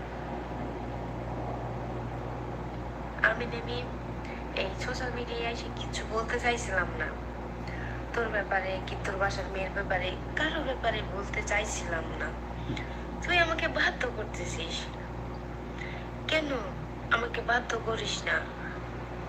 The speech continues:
আমি তো তোর, তোর কোনো ক্ষতি করি নাই, তাহলে তোরা আমার পেছনে কেন লাগছস? আর আমার যদি ক্ষতি করিস তোরা, তোরা কি ভালো থাকতে পারবি? আজ যে আয়, তোরাও ভালো থাকতে পারবি না,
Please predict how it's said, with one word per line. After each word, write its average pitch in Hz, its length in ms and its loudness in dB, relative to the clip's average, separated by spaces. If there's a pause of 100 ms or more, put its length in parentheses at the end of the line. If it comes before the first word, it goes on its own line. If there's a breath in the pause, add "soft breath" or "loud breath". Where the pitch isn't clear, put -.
(420 loud breath)
আমি 392 160 8 (100)
তো 359 80 4
তোর, 349 160 6 (100)
তোর 302 120 6 (160)
কোনো 269 220 2
ক্ষতি 277 200 0
করি - 160 -2
নাই, 180 180 -2 (300)
তাহলে - 220 0
তোরা 302 160 10
আমার 277 220 6
পেছনে 240 360 0
কেন 226 220 2
লাগছস? - 420 0 (520 loud breath)
আর - 140 6
আমার 302 240 10
যদি 254 320 0
ক্ষতি 240 260 0
করিস - 380 2
তোরা, 180 320 4 (120)
তোরা 240 160 4
কি 220 120 0
ভালো 196 220 6
থাকতে - 280 2
পারবি? 202 340 4
আজ 175 120 6 (160)
যে 165 120 2
আয়, 160 180 2 (680)
তোরাও 262 240 12
ভালো 190 200 6
থাকতে - 320 0
পারবি 160 280 2
না, 165 140 2